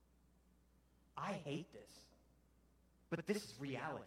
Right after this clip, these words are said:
I hate this, and I have to deal with this. I have to make sense of this. I have to come to terms with this."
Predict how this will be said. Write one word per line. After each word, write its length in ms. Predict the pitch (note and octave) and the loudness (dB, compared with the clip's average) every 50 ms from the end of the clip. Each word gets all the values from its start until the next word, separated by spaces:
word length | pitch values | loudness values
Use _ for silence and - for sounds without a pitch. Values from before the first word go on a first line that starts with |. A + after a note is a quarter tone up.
| - - - - - - - - - - - - - - - - - - | -8 -14 -20 -20 -20 -20 -20 -20 -20 -20 -20 -20 -20 -20 -20 -20 0 8
I 300 | - D#3+ F#3+ A#3+ C#4 C4+ A#3+ E3+ | 10 12 12 12 12 8 6 4
hate 260 | F#3+ A3+ A3+ - - | 4 4 4 2 -4
this, 380 | C3+ B2 - - - - - - - - - - - - - - | -8 -8 -8 -10 -12 -14 -16 -18 -20 -20 -20 -20 -20 -8 -4 -2
and 100 | D3+ D3+ D#3+ | -2 -2 0
I 120 | - F#3+ G3+ | 0 -2 -2
have 420 | G3+ G3 - E3+ E3+ E3+ - - | -2 -2 -4 -6 -6 -6 -8 -8
to 80 | - C3 | -6 -4
deal 240 | C3 C3+ D3+ D#3+ E3+ | -2 4 6 6 6
with 260 | C3+ - A2+ A#2 - - | 6 4 0 -4 -6 -12
this. 300 | - - - - - - - - - - - - - | -16 -14 -12 -12 -12 -12 -14 -18 -20 -20 -20 -4 2
I 140 | - E3+ E3 E3 - | 2 2 4 4 4
have 240 | G3 F#3+ F#3 - | 4 4 4 2
to 80 | - F3 | 0 2
make 260 | C#3 C#3 C3+ C3+ - | 4 4 4 2 0
sense 280 | - - - D#3+ F3 - | -2 0 0 0 0 -2
of 80 | D#3 | -4
this. 340 | - - A2 G#2+ - - - - - - - - | -4 -6 -8 -12 -14 -16 -18 -18 -20 -8 0 4
I 80 | F#3 E3 | 4 4
have 320 | E3 E3+ F#3+ G3+ G3+ - | 4 4 2 0 0 -2
to 80 | - E3 | -6 -6
come 260 | - - F3+ D#3+ D#3 | 0 2 2 4 4
to 80 | D#3+ D#3+ | 2 0
terms 460 | E3 - - D#3+ E3 F#3+ G#3 G#3 F#3+ | -2 -2 2 4 6 6 6 4 0
with 220 | B2+ A#2 A2+ - | -2 -6 -6 -4
this." 280 | - A2 G#2 G2 - - | -4 -4 -4 -6 -8 -14